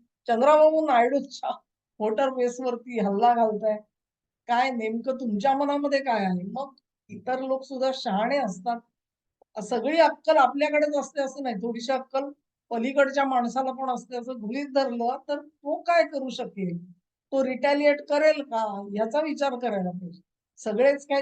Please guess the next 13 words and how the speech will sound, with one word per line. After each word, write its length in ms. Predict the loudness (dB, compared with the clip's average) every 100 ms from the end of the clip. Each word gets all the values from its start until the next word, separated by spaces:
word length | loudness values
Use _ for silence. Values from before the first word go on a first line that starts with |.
| 0
जपान 340 | -4 -2 -4
किंवा 280 | -6 -6 -6
साऊथ 300 | -2 -4 -4 -6
कोरिया 280 | -6 -2 -2
नाहीये. 320 | -2 -6 -10 -18 _ _ -10
तुम्ही 260 | -6 -4 -4
बोलाल 420 | -2 0 0 0
ते 200 | -4 -4 -8 _ _ _
नुसतं 320 | -8 -6 -2 0
ऐकून 480 | 0 -2 -4 -4
घेऊन 380 | -2 0 0 -2
माना 240 | -4 0 0
डोलवायला, 500 | 0 0 0 -2